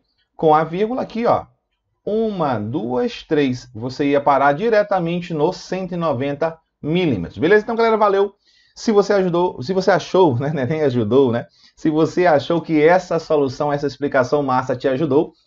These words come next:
de alguma forma, então senta o dedão no like, deixa o seu gostei, clica nesse botãozinho do legal pra ajudar, galera, a gente no canal aqui, a forma de vocês retribuírem com a gente e da gente continuar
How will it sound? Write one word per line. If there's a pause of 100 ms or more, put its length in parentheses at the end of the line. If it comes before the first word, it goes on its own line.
(140)
de
alguma
forma,
então
senta
o
dedão
no
like,
deixa
o
seu
gostei,
clica
nesse
botãozinho
do
legal (440)
pra
ajudar,
galera,
a
gente
no
canal
aqui,
a
forma
de
vocês
retribuírem
com
a
gente (400)
e
da
gente
continuar